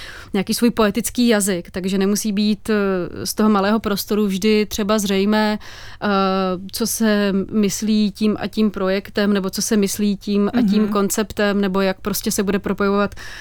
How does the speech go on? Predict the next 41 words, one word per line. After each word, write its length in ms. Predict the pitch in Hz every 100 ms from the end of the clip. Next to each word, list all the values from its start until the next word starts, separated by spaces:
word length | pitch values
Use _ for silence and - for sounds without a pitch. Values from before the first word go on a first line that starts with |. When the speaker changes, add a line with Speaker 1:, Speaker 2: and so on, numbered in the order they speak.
| - -
Speaker 1:
rozvoj 340 | 214 214 220
kapacit 500 | 214 - 214 - 208
s 40 |
monitoringem 600 | 202 202 196 208 214 220 -
a 100 | 226
evaluací. 720 | - 214 208 208 - 208 196 - - - -
A 480 | - 196 185 180 180 - - -
tohle 240 | 214 214
to 120 | 208
jsou 180 | 240 262
všechno 320 | - 240 269
věci, 280 | 262 233 254
které 420 | 240 233 226 226
ta 120 | 220 233
porota 580 | 220 214 - - 233
zcela 380 | 220 - 233 220
prakticky 540 | 220 220 - 220 - 233
zjišťovala. 720 | 208 - 226 190 185 180 196 - - - -
Čili 200 | - 214
oni 240 | 214 220 214
se 120 | -
skutečně 360 | - 214 220 226
rozdělili 400 | 208 214 214 208
podle 240 | 196 202
těch 180 | 208 190
šesti 280 | 240 - 226
hodnotících 540 | 214 214 - - 190
kritérií, 500 | 214 220 247 240 233
to 80 | 214
je 60 |
těch 160 | 202 190
šest 200 | - -
kapitol, 420 | 202 220 220 226
jak 180 | 214 -
je 140 | 214
tady 240 | 214 202 185
Speaker 2:
Mhm, 160 | 202 208
Speaker 1:
Matěj 180 | 202
Speaker 2:
mhm. 100 | 208
Speaker 1:
perfektně 360 | 202 185 220 214
představil. 580 | - 196 - 226 226